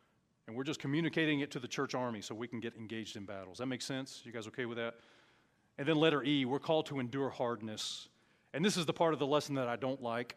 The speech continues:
<laughs> because just like you, I don't like hard things. That's why I don't exercise. Now, I do like eating donuts. <laughs> And, and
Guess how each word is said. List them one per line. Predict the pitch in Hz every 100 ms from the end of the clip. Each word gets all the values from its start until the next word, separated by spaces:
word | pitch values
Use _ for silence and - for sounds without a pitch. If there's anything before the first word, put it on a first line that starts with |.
| -
<laughs> | - - _ _ _ _ _ _ -
because | 147 117
just | 160
like | 165 151 127
you, | 135 139
I | 139
don't | 135 135
like | 120 117
hard | 120 113
things. | 120 104 98 - - _ _ _ _ _ _ _ _ _ _
That's | 127
why | 143
I | 131
don't | 127
exercise. | 123 113 - 110 95 - _ _ _ _ _ _ - - - - 640 - - 932 932 _ - - _ - _ - - _
Now, | 139 139 -
I |
do | 147
like | 170 175
eating | 196 185
donuts. | 196 233 349 - - _
<laughs> | - - - - - - - - - - -
And, | - 110 120
and | 113 113